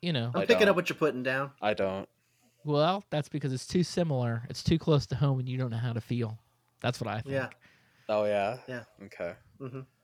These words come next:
Speaker 3: I really don't
Speaker 2: I,
Speaker 3: know
Speaker 2: I
Speaker 3: what you
Speaker 2: agree
Speaker 3: mean.
Speaker 2: with Justin.
Speaker 1: I'm just
Speaker 3: 'Cause the
Speaker 1: thinking,
Speaker 3: anima-
Speaker 1: like,
Speaker 3: if you're talking, like, a T V series, it's a lot different. It's a lot more time consuming. It's a lot whatever.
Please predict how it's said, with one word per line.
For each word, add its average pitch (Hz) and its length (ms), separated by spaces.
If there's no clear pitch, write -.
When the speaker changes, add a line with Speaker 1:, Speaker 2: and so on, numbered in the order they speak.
Speaker 3:
I 110 100
really 107 280
don't 104 100
Speaker 2:
I, - 60
Speaker 3:
know 95 80
Speaker 2:
I - 20
Speaker 3:
what 92 120
you - 40
Speaker 2:
agree 135 140
Speaker 3:
mean. 123 80
Speaker 2:
with 98 80
Justin. 117 380
Speaker 1:
I'm 180 120
just 254 120
Speaker 3:
'Cause 156 80
the 180 80
Speaker 1:
thinking, 202 180
Speaker 3:
anima- 165 120
Speaker 1:
like, 160 160
Speaker 3:
if - 120
you're 214 80
talking, 220 320
like, 151 160
a 147 60
T 165 220
V 147 140
series, 110 520
it's - 100
a 117 40
lot 117 280
different. 110 380
It's 90 120
a 104 40
lot 101 160
more 90 120
time 95 280
consuming. 90 680
It's - 140
a 95 60
lot 80 340
whatever. 98 540